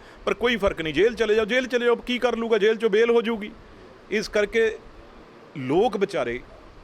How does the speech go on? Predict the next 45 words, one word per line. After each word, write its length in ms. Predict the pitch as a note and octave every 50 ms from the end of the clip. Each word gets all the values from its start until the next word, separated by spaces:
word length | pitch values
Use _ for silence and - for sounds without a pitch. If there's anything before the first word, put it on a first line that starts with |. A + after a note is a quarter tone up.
| - - - - -
ਇਹ 120 | F3+ G#3 G3+
ਲੜਾਈਆਂ 400 | F3+ E3 D3 B2+ B2+ C#3 E3+ G3
'ਚ 100 | F#3 G#3
ਨਹੀਂ 260 | E3 F3+ A3 A3+ A3
ਆ 100 | E3+ C#3
ਸਕਦੇ 340 | - - C3+ B2+ B2+ C3 B2+
ਹੁੰਦੇ। 400 | B2 C3 C#3+ F3+ A#3 C4 B3+ A#3 - - - - - - C#3
ਲੋਕ 400 | C3 C#3 C#3 F#3 A3 A#3 F#3+ G3+
ਜਿਹੜੇ 320 | D#3 F3 E3 D#3+ D3+ D3
ਆ 160 | E3 G#3 B3
ਉਹ 260 | A#3+ - - A3 A#3 A3+
ਵਿਚਾਰੇ, 380 | F3+ - - F3 E3 F#3 G3
ਉਹ 160 | G#3 G3+ G3+
ਤਾਂ 140 | F3+ - G#3+
ਆਪਣੇ 240 | G3 G3 G3 G3+ G3
ਰੋਟੀ 320 | D3 C3 B2 - D#3+ F3+
ਦਾ 200 | F#3 F#3+ F#3 E3 - - - - - - -
ਜਿਹੜਾ 200 | C#3+ E3+ F#3 G3
ਉਹਨਾਂ 260 | G3 F#3 F#3 F#3 F#3+
ਨੂੰ 80 | G3 F3
ਫਿਕਰ 280 | - C#3+ C3+ - D3+ C#3+
ਹੁੰਦਾ, 240 | B2+ C3 D3+ G3
ਆਪਣੇ 200 | A#3 G#3+ G3+ G3+
ਬੱਚਿਆਂ 380 | G3 D3+ C3+ - - G3 F#3+ F#3+
ਦਾ 80 | F3 D#3+
ਫਿਕਰ 280 | C#3+ C#3+ C#3 - C#3
ਹੁੰਦਾ। 280 | C3+ C#3 E3 F#3+ A3 A3+
ਇਹ 120 | - A3 F#3+ - - - - -
ਸਰਕਾਰਾਂ 540 | - - E3+ - - D3 C#3 D3+ E3+ G#3 A3
ਨਾਲ 140 | A3 A3 G#3
ਲੜਨਾ 380 | F3 D#3 D3 D3 D3+ C#3 A#2 - - - - - - - - - C#3+
ਲੋਕਾਂ 340 | C#3+ D3 - - D#3+ F#3
ਦੇ 80 | F#3+ F#3
ਵੱਸ 220 | E3 D3+ C3+ -
ਦੀ 140 | - C3+ C3
ਗੱਲ 160 | B2 B2 A#2
ਨਹੀਂ 140 | A#2+ C3+ C#3
ਹੁੰਦੀ। 460 | C3 A#2+ C3 B2+ E3 A3 A#3+ B3 - - - - - - - - - - -
ਜਾਂ 560 | - D3 C#3+ E3 A3 C4+ C#4 C#4 - - - - - - - D3
ਮੁਹਿੰਮ 340 | C#3 D3+ D3+ D#3+ F#3 G#3+ A3
ਤਰੀਕੇ 420 | G#3+ - G#3+ G3+ F3 - - G3+
ਨਾਲ 120 | G3+ A3 G#3
ਖੜੀ 260 | - - G3+ C4+ C4
ਕਰੇ 220 | - G#3+ F3 D3+
ਪਹਿਲਾਂ, 280 | - C#3+ C#3+ D3 C3+